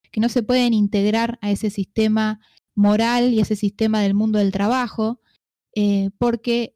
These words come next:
el hombre y la mujer de este, de este tipo de relato, eh, no es naturalmente bueno, ¿sí? Eh, o dicho por ahí de otra manera, el mal también es algo natural y muchas veces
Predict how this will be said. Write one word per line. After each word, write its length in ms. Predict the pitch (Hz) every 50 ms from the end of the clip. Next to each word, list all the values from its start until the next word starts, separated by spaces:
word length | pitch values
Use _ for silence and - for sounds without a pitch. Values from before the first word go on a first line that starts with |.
| _ _ -
el 180 | 226 226 254
hombre 480 | 302 330 330 320 302 294 285 285 285 269
y 100 | - 208
la 100 | 208 208
mujer 480 | 208 214 220 226 - 302 294 277 254 233
de 80 | 240
este, 340 | 233 208 - - 233 220 214
de 60 | 220
este 140 | 220 - 240
tipo 200 | - 240 - 254
de 120 | 247 240 233
relato, 580 | 233 254 277 269 247 - - 247 254 269 262 _ _ _ _ _ _ _ _ - -
eh, 220 | 233 226 233 226 262
no 80 | 381
es 240 | 349 277 - - -
naturalmente 760 | - 214 214 208 - 208 208 208 202 202 202 202 196 202 190 185
bueno, 540 | 180 190 185 180 175 170 170 170 180 180 _ _ _ _
¿sí? 480 | - 208 214 220 220 226 254 254 - _ -
Eh, 180 | 208 202 202
o 100 | 202 202
dicho 280 | 208 233 240 - 262 226
por 100 | - 220
ahí 100 | 226 233
de 60 | 233
otra 200 | 233 240 226 226
manera, 520 | 220 226 220 240 247 247 269 277 285 311 _ _ _ _ _ _ _ _ _ _ -
el 220 | 226 226 226 233
mal 300 | 240 262 269 285 285 269
también 520 | - 220 214 226 262 269 240 226 220 220 - -
es 180 | 202 - -
algo 240 | 214 208 202 202 202
natural 520 | 202 202 202 247 247 277 269 277 294 294 294 _ _ _ _ -
y 260 | - 240 254 269 - -
muchas 360 | 214 214 220 220 - 220 208
veces 400 | 214 214 208 - 233 233 - _